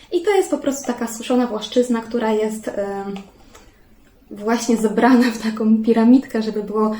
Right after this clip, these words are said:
wygodnie wrzucić ją do zupy i po prostu daje taki, em,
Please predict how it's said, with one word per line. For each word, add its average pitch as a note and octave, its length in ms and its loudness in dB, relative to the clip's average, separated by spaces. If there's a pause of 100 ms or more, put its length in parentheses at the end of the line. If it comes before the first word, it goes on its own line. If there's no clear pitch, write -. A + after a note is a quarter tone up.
(200)
wygodnie A3 500 2
wrzucić A3+ 440 -2
ją G#3 340 0
do A3+ 120 0
zupy A3 280 -2 (460)
i G#4 160 2
po B3+ 60 2
prostu A#3 360 -4
daje G#3+ 340 0
taki, - 320 -10 (260)
em, F#3 360 -6